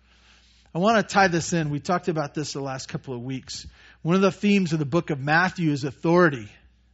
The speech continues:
Who should listen when Jesus speaks? And the, they were mar-, they marveled at the way Jesus, uh,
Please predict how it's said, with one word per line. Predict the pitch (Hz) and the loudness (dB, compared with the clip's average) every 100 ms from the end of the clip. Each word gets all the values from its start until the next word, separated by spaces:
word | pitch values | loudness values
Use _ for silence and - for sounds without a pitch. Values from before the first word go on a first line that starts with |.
| _ | _
Who | 185 196 | 0 0
should | 220 175 | 2 2
listen | 165 185 - 156 123 - _ _ _ | 4 2 2 -6 -8 -16 _ _ _
when | 147 147 | -6 -2
Jesus | 180 185 156 143 | 2 2 0 -6
speaks? | - - 180 131 - - - _ - - 170 | -8 -2 0 0 -6 -16 -16 _ -20 -14 -2
And | 175 | 0
the, | 175 - _ _ | 0 -4 _ _
they | 175 175 - 202 | -10 -10 2 6
were | 202 | 6
mar-, | 180 180 226 226 | 6 4 4 2
they | 202 190 | 2 2
marveled | 185 226 311 262 190 143 | 2 2 2 4 0 0
at | - 165 - | -2 -2 -2
the | 175 | 2
way | 190 | 2
Jesus, | 160 180 226 196 - - - | 2 0 0 -2 -4 -8 -6
uh, | 165 | -4